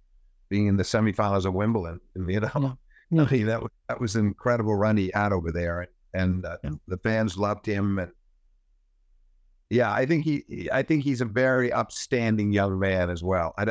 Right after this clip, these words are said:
Speaker 1: I think we're not, we're, that's not an actor we're listening to on the air. That,
Speaker 2: Mm.
Speaker 1: that's him.
Speaker 2: Yeah. And, um, and he's calling some of the matches this week as well in the next gen final, and he keeps doing it from time to time. And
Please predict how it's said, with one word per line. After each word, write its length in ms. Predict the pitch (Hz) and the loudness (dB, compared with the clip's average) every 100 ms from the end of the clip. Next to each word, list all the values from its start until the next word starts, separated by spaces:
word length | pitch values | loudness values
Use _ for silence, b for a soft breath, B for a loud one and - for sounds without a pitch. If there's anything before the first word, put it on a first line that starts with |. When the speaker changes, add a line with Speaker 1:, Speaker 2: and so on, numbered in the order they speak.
| - | -4
Speaker 1:
I 80 | 107 | -6
think 260 | - 120 120 | -4 -4 -2
we're 100 | 120 | -2
not, 240 | 120 - | -2 -4
we're, 220 | 113 120 - | -4 -4 -2
that's 240 | 127 127 - | -2 -2 2
not 180 | 147 | 2
an 80 | 135 | 2
actor 440 | 123 120 - - 92 | 2 0 0 -2 -2
we're 140 | 95 | 0
listening 380 | 98 98 98 92 | -4 -4 -4 -4
to 200 | - 95 | 0 2
on 140 | 90 90 | 2 2
the 180 | 92 | 0
air. 220 | 90 71 - _ - | 0 -2 -8 _ 0
That, 200 | 104 151 | 2 2
Speaker 2:
Mm. 60 | |
Speaker 1:
that's 220 | 110 104 | 0 -2
him. 240 | - 104 73 _ _ - _ - | -2 -4 -4 _ _ -20 _ -8
Speaker 2:
Yeah. 200 | 147 135 123 _ - - _ - | -4 -4 -6 _ -20 -20 _ -4
And, 100 | 202 | 2
um, 160 | 233 180 | 4 2
and 220 | 180 180 165 | 2 2 2
he's 160 | 180 | 0
calling 260 | - 190 180 | 0 0 0
some 160 | 180 | 0
of 80 | 170 | 0
the 60 | 156 | 0
matches 320 | 143 - 135 | 0 -4 -6
this 200 | 151 - | -6 -2
week 200 | 147 139 | -2 0
as 120 | 135 | -2
well 160 | 139 143 | -4 -4
in 80 | 135 | -2
the 40 | |
next 240 | 131 139 - | -2 -4 -2
gen 200 | 147 135 | 0 0
final, 260 | 139 143 | -2 -4
and 100 | 139 | -4
he 60 | 139 | -2
keeps 220 | 180 156 | -2 -2
doing 220 | 143 151 | -4 -2
it 100 | 165 | -2
from 120 | 170 151 | -2 -2
time 200 | 147 147 | -2 -2
to 80 | |
time. 380 | 147 143 143 139 | -2 0 0 0
And 120 | 139 | -2